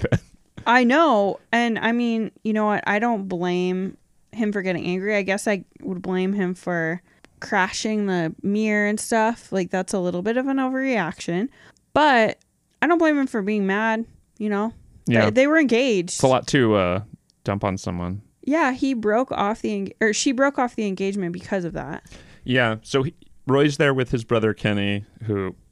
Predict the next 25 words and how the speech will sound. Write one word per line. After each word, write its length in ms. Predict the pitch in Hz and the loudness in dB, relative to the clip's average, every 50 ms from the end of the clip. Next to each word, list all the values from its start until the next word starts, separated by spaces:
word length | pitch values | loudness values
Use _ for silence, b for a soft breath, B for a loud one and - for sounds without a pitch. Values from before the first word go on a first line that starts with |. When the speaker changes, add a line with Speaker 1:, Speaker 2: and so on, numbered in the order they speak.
| _ _ - | _ _ -14
Speaker 1:
sold 400 | - - - 120 120 123 117 110 | -4 0 2 4 4 2 0 0
jet 200 | - 123 117 - | -2 -2 -2 -2
skis 380 | - - - 131 127 127 113 | -6 -6 -4 -2 -2 -2 -4
but 200 | 117 - 107 - | -4 -4 -4 -2
didn't 280 | 107 104 107 107 107 - | -2 -2 -2 -4 -4 -4
make 160 | 110 110 104 | -6 -4 -2
a 60 | 113 | 0
lot 100 | 107 104 | 0 0
of 80 | 101 98 | 0 0
money 280 | 101 101 104 113 117 127 | 0 0 -2 -2 -2 -4
or 60 | 131 | -6
something. 440 | - - 123 120 131 135 131 127 127 | -6 -6 -6 -6 -4 -6 -6 -6 -8
I 60 | - - | -6 -8
don't, 180 | 110 - - | -8 -6 -2
not 60 | - 107 | -2 0
really 160 | 101 101 101 | 0 0 0
clear. 160 | - - 226 | 0 2 2
Speaker 2:
I 60 | 247 | 2
don't 160 | 254 262 254 240 | 2 2 0 0
know 200 | 226 208 202 196 | 0 0 0 0
what 140 | 190 190 | 0 -2
happened. 360 | 202 180 180 190 220 208 170 - | -2 -2 -4 -4 -4 -6 -4 -2
I 100 | - 226 | -4 -4
think 200 | 226 - 294 294 262 | -2 -2 -2 -2 0
maybe 760 | 247 240 233 220 220 226 220 214 208 208 202 202 196 185 - | 0 0 0 0 0 -2 -2 -2 -2 -2 -2 -2 -2 -4 -6